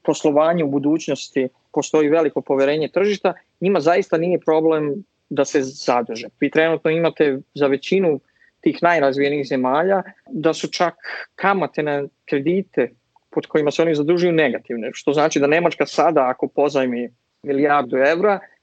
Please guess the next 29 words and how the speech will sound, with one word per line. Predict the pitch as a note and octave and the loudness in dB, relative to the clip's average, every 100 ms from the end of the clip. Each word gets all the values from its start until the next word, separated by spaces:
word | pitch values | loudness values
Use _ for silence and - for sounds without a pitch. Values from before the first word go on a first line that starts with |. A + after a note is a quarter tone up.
| - | -4
za | D3+ E3 | 0 2
godinu | D3+ E3 D#3+ D3 | 2 2 0 0
dana | C#3+ E3 F3 | 2 2 0
mora | D#3+ D3+ D#3+ | 0 0 2
da | D#3 D#3 - | 0 -2 -4
vrati | C#3+ D#3+ D#3+ - D#3 | 0 0 0 -2 -4
manje | D3 E3 E3 C3 | 0 0 0 -2
od | A2+ B2 | -4 -8
milijardu | A#2+ B2 B2+ A#2 A2+ A#2 | -6 -2 0 0 -2 -2
evra. | G#2+ F#2+ A#2 - _ | -4 -6 -18 -20 _
Znači, | B2+ D3+ | -6 0
toliko | D#3 E3 F3 F3 | 2 2 2 0
je | |
poverenje | D#3+ D#3 D3 D#3 E3 | 2 0 2 0 -2
tržišta | - E3 E3+ E3 - - D#3 D3+ | -4 -2 0 -2 -4 -2 0 0
u | D#3 D3+ D#3 D3+ D3+ _ _ | 0 0 0 0 -2 _ _
to | - E3 D3+ | 0 2 2
da | D3+ | 0
će | D3+ D#3 C#3+ - | 0 -2 -2 -2
ekonomija | C#3 - C#3+ D3 C#3+ C#3 | -4 0 0 0 0 0
Nemačke | C3+ C#3+ C#3 - C#3 | 2 0 0 -2 -2
ponovo | - C#3 C3 | 0 2 0
stati | - C3 - | -2 -4 -2
na | C3 | -2
noge. | B2 G#2 - - _ _ - _ _ _ _ _ | -2 -4 -10 -20 _ _ -20 _ _ _ _ _
To | F3+ | 2
zvuči, | F3+ A#3+ B3 F3+ - _ _ | 2 2 0 0 -4 _ _
da | - F#3 | -6 -2
kažem, | E3 F#3+ F3+ E3+ | 0 2 2 0